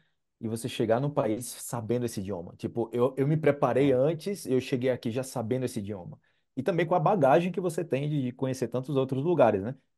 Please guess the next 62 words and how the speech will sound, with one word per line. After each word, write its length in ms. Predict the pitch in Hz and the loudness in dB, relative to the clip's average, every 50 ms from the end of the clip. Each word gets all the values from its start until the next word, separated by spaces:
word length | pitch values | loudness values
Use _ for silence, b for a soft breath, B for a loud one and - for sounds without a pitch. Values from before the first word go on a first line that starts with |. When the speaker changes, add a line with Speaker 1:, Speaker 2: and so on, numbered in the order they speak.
| _ | _
Speaker 1:
Não 140 | - 113 117 | -6 0 0
é 60 | 151 170 | 2 2
tipo 160 | - 147 127 | 2 2 0
a 40 | 117 | 2
sua 140 | - 120 - | 2 0 -2
primeira 500 | - - 117 110 113 110 110 107 110 104 | 0 -2 -2 0 0 0 2 2 2 2
viagem 360 | 104 110 101 98 98 107 101 | 2 2 0 2 0 -2 -4
pra 140 | - 110 101 | -2 -2 -2
outro 160 | 101 101 - | -2 -4 -4
país, 320 | - 107 101 92 90 92 | -2 -2 -2 -2 -2 -2
é 100 | 101 98 | -2 -2
pra 160 | 98 - 110 | 0 0 2
outro 240 | 110 127 151 156 160 | 2 2 2 0 0
país 240 | 156 170 151 143 143 | 2 4 4 4 2
que 40 | 147 143 | 0 -2
você 200 | 147 147 160 151 | -2 -2 -4 -4
Speaker 2:
É. 40 | 175 208 | -4 -4
Speaker 1:
fala 220 | 135 151 175 185 | -2 0 0 -2
esse 140 | 175 - 190 | -2 -4 -2
idioma. 520 | 156 170 165 131 127 143 160 202 202 b b b b b b b _ _ _ | 2 4 4 4 4 4 2 0 -4 b b b b b b b _ _ _
Então, 180 | - 113 - 147 | -10 0 2 4
eu 40 | 151 | 6
imagino 280 | 151 151 151 160 165 | 6 6 6 4 4
que 60 | 156 165 | 4 4
a 40 | |
perspectiva 460 | 160 165 160 - 160 156 160 151 151 156 | 4 2 2 2 0 0 2 2 2 4
é 40 | |
bem 140 | 139 135 147 | 4 2 -2
diferente 460 | 180 - - - 247 - 139 - - | -2 -4 -2 0 0 0 0 -2 -2
também, 200 | - 127 113 113 | -2 2 2 2
né? 100 | 107 117 | 0 0
Quando 160 | - - 123 - | -2 -4 -4 -4
você 100 | 123 113 | -6 -6
chega 260 | - - 123 120 143 | 0 0 2 2 2
no 100 | 135 127 | 0 4
país 340 | - 143 120 110 107 104 107 | 4 4 4 4 0 -2 -4
e 20 | |
você, 240 | 107 110 110 - 110 | -6 -6 -4 -4 -6
"Caramba, 300 | 101 - 107 120 120 113 | -2 0 -2 0 0 -2
aqui 100 | 113 - 123 | -4 -4 -8
estou 240 | - - - 139 117 | -2 2 4 6 6
eu, 140 | 120 127 131 | 6 6 4
posso 200 | - 131 - - | 2 0 0 2
falar 160 | 131 117 123 | 0 0 0
com 100 | - 123 | -2 -2
todo 240 | - 160 170 196 196 | -2 0 0 0 0
mundo 220 | 180 175 175 170 | 2 2 2 4
que 80 | 175 170 | 2 2
eu 40 | |
quiser 280 | 156 170 151 135 143 143 | 4 4 4 8 8 6
aqui 340 | 139 139 - 135 151 151 B B B B _ _ _ - | 6 6 4 0 0 -2 B B B B _ _ _ 2
e 60 | 139 | 2
as 100 | 135 139 | 2 4
pessoas 280 | 147 143 143 143 135 | 2 2 2 2 2
vão 140 | 127 139 139 | 2 2 2
me 80 | 139 139 | 2 0
entender, 420 | 135 135 147 131 120 117 123 139 | 0 0 -2 0 0 0 2 2
eu 60 | 139 | 2
vou 100 | 123 131 | 2 0
entender 220 | 127 127 135 127 123 | 0 0 -2 -2 -2
as 100 | 127 - | -4 -2
pessoas." 560 | - 127 127 - 120 123 135 135 127 127 - | -4 -6 -2 0 0 0 0 -2 -4 -6 -12